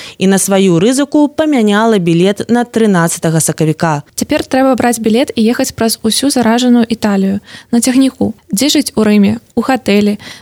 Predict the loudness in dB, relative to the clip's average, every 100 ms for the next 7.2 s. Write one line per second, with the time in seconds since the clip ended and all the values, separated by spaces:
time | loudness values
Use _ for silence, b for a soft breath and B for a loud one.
0 | -2 -2 2 0 0 -2 0 2 0 -2
1 | -2 -2 0 0 2 2 2 2 2 -2
2 | -6 -6 0 0 0 0 0 2 0 0
3 | -2 0 -2 -2 -2 2 4 2 0 -2
4 | 0 2 2 0 -4 -8 _ -2 -2 0
5 | -2 -2 -4 -2 0 0 2 2 0 -2
6 | -4 -2 -2 2 0 0 -2 0 2 4
7 | 2